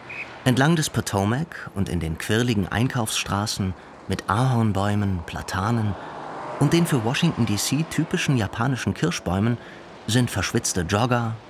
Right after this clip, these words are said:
und Geschäftsleute mit Plastikbechern unterwegs, flanieren Liebespaare und vereinzelt Touristen. In den ruhigeren Parallelstraßen reihen sich hübsche Backsteinhäuser aneinander. Kirchen, Restaurants und Hotels prägen das Straßenbild.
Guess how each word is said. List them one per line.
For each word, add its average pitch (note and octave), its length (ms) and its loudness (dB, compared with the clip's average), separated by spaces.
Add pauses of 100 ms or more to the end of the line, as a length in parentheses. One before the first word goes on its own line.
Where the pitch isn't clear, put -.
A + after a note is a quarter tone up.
und G2+ 100 0
Geschäftsleute A#2 640 2
mit G#2 140 0
Plastikbechern E2 680 -4
unterwegs, D#2+ 540 -4 (640)
flanieren C3+ 440 6
Liebespaare A2+ 800 2
und - 420 -4
vereinzelt F2 600 -2
Touristen. F#2+ 480 -4 (1400)
In C3+ 100 6
den C#3+ 140 6
ruhigeren D#3 460 6
Parallelstraßen B2 920 2
reihen A2 340 2
sich B2+ 260 -2
hübsche C#3 240 0
Backsteinhäuser F2 840 0
aneinander. D2 560 -6 (640)
Kirchen, A2+ 560 2 (340)
Restaurants A2+ 580 2
und - 180 0
Hotels A#2 460 0
prägen G2 280 0
das F2+ 160 -2
Straßenbild. F2 560 -4